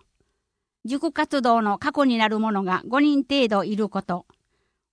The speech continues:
多くの塾生や参加者を獲得できる見込みがあること。活動を広げていきたいという夢と熱意があること。具体的な成果が得られるもので、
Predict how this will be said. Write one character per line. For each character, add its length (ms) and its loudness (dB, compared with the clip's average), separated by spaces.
多 180 4
く 140 -2
の 140 2
塾 260 -4
生 200 -2
や 200 -2
参 260 -2
加 140 -2
者 200 2
を 60 0
獲 240 -2
得 240 -2
で 100 -2
き 120 -4
る 100 0
見 140 0
込 140 0
み 120 2
が 180 -2
あ 60 -4
る 100 -4
こ 140 -6
と。 220 -10
活 300 -4
動 200 4
を 100 4
広 260 2
げ 100 -4
て 120 0
い 160 -6
き 100 -6
た 160 0
い 80 -2
と 180 -2
い 120 -4
う 200 -6
夢 280 2
と 200 0
熱 300 -4
意 140 -2
が 200 -2
あ 60 -4
る 100 -2
こ 140 -6
と。 220 -12
具 80 -6
体 200 0
的 240 0
な 140 2
成 220 0
果 120 0
が 140 0
得 140 -4
ら 100 2
れ 140 0
る 100 0
も 140 2
の 120 0
で、 220 -10